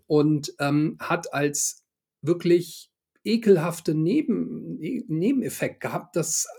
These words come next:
ähm, Agrarpreise extrem gestiegen sind und das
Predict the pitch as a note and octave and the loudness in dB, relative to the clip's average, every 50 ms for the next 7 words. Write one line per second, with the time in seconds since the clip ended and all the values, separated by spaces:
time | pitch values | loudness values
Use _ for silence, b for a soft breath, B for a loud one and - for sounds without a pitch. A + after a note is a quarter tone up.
0 | - - - - D3+ C3+ C#3+ C#3+ D#3 D3+ - - _ _ - C#3 C#3 - A#2+ B3+ | -20 -20 -14 -8 -4 -2 -2 -2 -2 -4 -6 -12 _ _ -10 -10 -6 -4 -4 -4
1 | B3 - - C#3 A#2+ A#2+ A#2+ B2+ - - - B2+ - - - - E3+ F3 E3+ D#3 | -4 -4 -6 -6 -4 -4 -4 -4 -6 -6 -8 -8 -12 -10 -4 0 0 2 2 2
2 | C3+ - - - - - D#3+ D#3+ F#3+ G3 G3 G3 G#3+ A3 A3 B3 B3 A#3 - - | -2 -2 -4 -8 -10 -10 -6 -2 -2 -2 -2 0 0 0 2 2 0 -2 -6 -8
3 | - E3+ E3+ D#3 D#3+ - - _ - D3 E3 - - - - - - | -4 -4 -4 -4 -6 -12 -16 _ -6 -4 -2 -2 -2 -2 -2 -4 -6